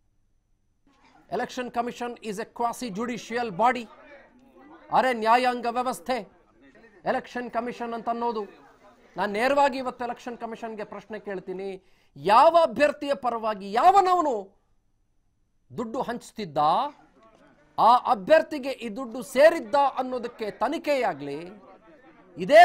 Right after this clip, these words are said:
ಮಸ್ಕಿಯಲ್ಲಿ ಚುನಾವಣೆ ಅಕ್ರಮ ಆಯ್ತು ಅಂತ ತಾವು ಚುನಾವಣೆ ನಿಲ್ಲಿಸಿದ್ರಿ.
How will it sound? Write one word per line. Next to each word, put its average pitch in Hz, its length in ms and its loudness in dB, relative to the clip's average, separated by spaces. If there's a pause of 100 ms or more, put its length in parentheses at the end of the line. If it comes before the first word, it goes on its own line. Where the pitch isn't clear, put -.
ಮಸ್ಕಿಯಲ್ಲಿ 294 640 -4
ಚುನಾವಣೆ 262 480 -4
ಅಕ್ರಮ 254 320 -6
ಆಯ್ತು 240 300 -6
ಅಂತ 220 120 -12 (120)
ತಾವು 202 140 -4 (100)
ಚುನಾವಣೆ 240 440 -6
ನಿಲ್ಲಿಸಿದ್ರಿ. 156 520 -8